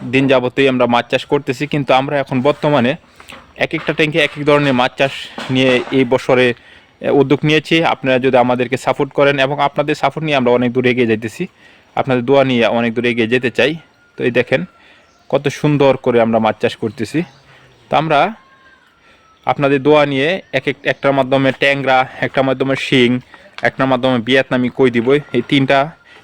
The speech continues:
ট্যাঙ্ক, তিনটা, আহ, সিস্টেমে আমরা কালচার করব। তো আপনারা ইতিমধ্যে দেখতে পাচ্ছেন, দুইটা ট্যাঙ্কে আমার মাছ আছে। তো ওইটার মধ্যে ভিয়েতনামি কই আর হইলো, আহ, দেশি মাছ, যেটি কাপ জাতীয় মাছ, আর এটার মাধ্যমে শুধু ভিয়েতনামি কই আছে।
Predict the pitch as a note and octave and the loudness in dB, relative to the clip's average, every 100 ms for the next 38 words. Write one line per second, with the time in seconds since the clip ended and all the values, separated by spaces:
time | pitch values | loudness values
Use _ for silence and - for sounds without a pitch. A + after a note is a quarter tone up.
0 | - C#3+ C#3+ C#3+ C#3 C3+ C3+ C3 C3 - | -4 0 0 0 -2 0 2 2 2 -2
1 | B2+ - - A#2 G#2+ G#2 G2 A2+ - B2+ | -10 -8 -2 0 0 0 -4 -6 -6 -2
2 | C#3 C3+ A#2 A2+ B2+ - - - - A#2 | -2 0 -2 -2 -4 -10 -20 -20 -10 -4
3 | A#2+ A#2+ C3 C3+ A2+ G#2 E3+ - - - | -2 0 -2 0 0 0 -4 -6 -20 -20
4 | - - - - D3 C#3+ C3+ D3 C#3+ D3+ | -20 -6 -2 -2 0 2 2 -2 -6 -4
5 | D3 D3+ D#3+ D3+ D3+ C#3+ D3 C3+ C#3 C#3+ | -2 -2 0 -2 -2 -2 0 0 0 0
6 | C3 C3 A2+ A2+ A#2 - D3 - - - | -2 0 -2 -2 -4 -2 -4 -4 -20 -20
7 | - C3+ C#3 D#3 D#3 D3 D3 D3+ D#3 C#3+ | -6 0 2 2 2 2 0 0 -2 -2
8 | C3+ - D3 C#3 C#3+ - A#2+ A#2 A#2 A#2+ | -4 0 4 4 2 0 2 2 2 0
9 | B2 - - _ _ A#2 A2+ G#2+ G#2 A2+ | 0 -6 -20 _ _ -4 0 0 0 0
10 | A#2 C#3+ - B2 C3+ C3 A#2 A2+ A2+ A#2+ | 0 0 0 -2 -2 0 -2 -2 -2 -4
11 | A2+ A#2+ A#2 D#3 - A#2+ C3+ C#3+ D3 D3+ | 0 0 2 -2 -4 -2 -2 0 0 0
12 | C3 B2+ F#3+ - - - - - - - | 0 0 -2 -6 -20 -20 -20 -20 -8 -2
13 | D#3 D3 D#3 - C#3+ C3 C3 A#2 - C3 | 0 2 2 2 -2 0 2 2 2 -2